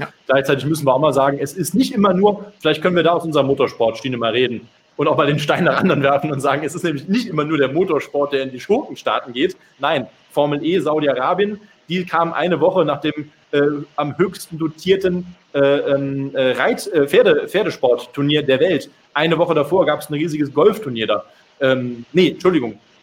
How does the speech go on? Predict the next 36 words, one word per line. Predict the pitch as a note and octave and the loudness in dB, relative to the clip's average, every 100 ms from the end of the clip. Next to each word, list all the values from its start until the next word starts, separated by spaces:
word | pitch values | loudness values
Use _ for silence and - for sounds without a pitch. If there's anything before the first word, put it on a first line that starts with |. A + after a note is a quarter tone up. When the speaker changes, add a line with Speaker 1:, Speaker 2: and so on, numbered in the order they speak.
| _ _ F3+ | _ _ -2
Speaker 2:
Doch, | E3+ | 0
nee, | E3 E3 | 0 0
Tennis | F3+ A3 F#3 | 0 -4 -2
oder | D3+ | 0
Golf, | D3 D#3+ | 2 2
ich | C3 | 0
weiß | D#3 D#3+ | -2 -2
nicht | B2 | -2
mehr. | A2 | -4
Irgendwas, | D#3 C#3+ - | -2 -4 -4
großes | - E3+ C#3 | -4 -4 -2
Masters | C#3 C#3 A#2 G#2 | -2 -2 -4 -6
auf | A#2 | -6
jeden | G#2+ | -2
Fall. | A2+ - - - - - - | -2 -2 -8 -20 -20 -20 -12
Speaker 1:
Ja. | - - | -10 -4
Speaker 2:
Also, | E3+ G3+ G3+ - - - | 2 2 0 -16 -18 -20
klar, | - A3 D#4 A3+ | -4 2 2 0
natürlich | F#3+ D#4 C#4 | -2 0 0
kaufen | F3 F#3 F3+ | 0 -2 -4
sie | |
sich | D3 | -4
den | D#3+ | -6
Sport | - D#3 D3 | -2 0 2
ein. | C3 C3+ | 0 -2
Das | C3 | -4
gibt's | - A3 | -4 -4
seit | G3 | -2
vierzig, | - G#3 G#3 A3 - | 0 0 0 -6 -4
seit | F#3+ F#3+ | -6 -6
fünfzig, | - A#3+ D#4 - F3+ | -6 -4 -4 -6 -6
seit | F#3 - | -2 2
hundert | D#4 D#4 G3 D3 | 4 4 0 0
Jahren, | F3 A3 C#3 A#2 | 0 2 0 0
ja. | F3+ A#3+ - _ _ | 2 0 -4 _ _
Äh, | - | 0